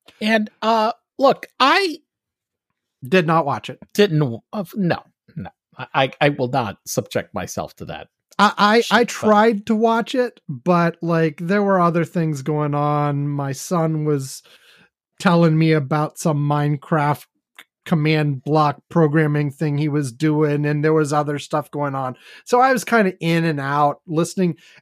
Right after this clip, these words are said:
Speaker 2: and more listening to the tone than the actual words, which is what people usually do anyway. But, and then there, I saw lots of clips and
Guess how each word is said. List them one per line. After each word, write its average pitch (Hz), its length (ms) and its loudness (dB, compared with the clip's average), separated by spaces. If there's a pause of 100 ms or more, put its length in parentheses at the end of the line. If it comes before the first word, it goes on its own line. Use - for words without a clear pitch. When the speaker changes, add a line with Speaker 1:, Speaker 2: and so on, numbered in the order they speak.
Speaker 2:
and 180 180 2
more 220 240 6
listening 226 400 0
to - 100 -4
the 151 120 -2
tone 165 720 2 (120)
than 147 220 -4
the 147 140 -4
actual 143 420 -4
words, 135 560 -6 (340)
which 180 200 -4
is 185 100 -4
what 180 220 -4
people 127 260 -10
usually 113 340 -12
do 107 220 -16
anyway. 104 420 -18
But, 151 200 -10 (320)
and 196 160 2
then 220 140 6
there, 170 280 2 (100)
I 165 120 -2
saw 170 180 -2
lots 151 240 -2
of 135 80 -12
clips - 340 -10
and 120 300 -10